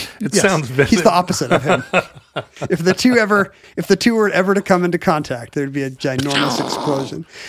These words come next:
Speaker 2: No, Tim LaHaye at the time, and, and Jerry Jenkins certainly would have known of Tim LaHaye. Um,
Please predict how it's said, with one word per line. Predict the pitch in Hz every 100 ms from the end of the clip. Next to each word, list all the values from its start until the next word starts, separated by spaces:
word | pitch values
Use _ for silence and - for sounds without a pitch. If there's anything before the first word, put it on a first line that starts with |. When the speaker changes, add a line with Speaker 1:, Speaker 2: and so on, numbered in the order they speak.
| -
Speaker 2:
No, | 214 190
Tim | - 349
LaHaye | 233 190 160 139 -
at | 160
the | -
time, | 147 180 143 135 139 156
and, | 156
and | 170 180
Jerry | 208
Jenkins | 190 170 156
certainly | - 196 165
would | 147 143
have | 131
known | 147 151 143
of | -
Tim | 131 120
LaHaye. | 107 104 92 101 _ _ _ _ _ -
Um, | 123 123 120 123